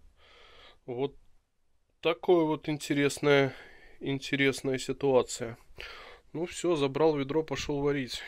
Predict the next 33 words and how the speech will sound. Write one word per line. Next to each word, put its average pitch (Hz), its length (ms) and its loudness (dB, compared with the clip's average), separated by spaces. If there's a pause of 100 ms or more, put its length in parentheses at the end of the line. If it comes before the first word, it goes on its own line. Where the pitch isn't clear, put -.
Я 120 100 -4
тут 131 200 -6
думал 131 320 0
рамками 143 440 2
заняться, 117 480 -2
он 127 140 -8
уже 120 180 -10
всё - 180 -12
подготовил, 127 580 0
вот 117 160 -6
ящиков - 460 -2
понаколотил, 127 760 -4 (920)
покрасил 123 600 -2 (360)
вчера 127 520 -2 (1000)
всё - 220 -6
это 123 160 -4
дело 123 320 0
у 120 60 0
меня 120 260 0
там. 113 220 -2 (500)
Давайте 143 380 2
покажу 127 500 2 (340)
на 123 120 0
улице, 123 480 2 (160)
что - 220 -2
у 123 40 0
нас - 260 -2 (440)
творится. 131 380 -2
У - 20 0
нас 127 140 2
сегодня 143 260 2
очень 147 320 0
ветрено. 135 540 0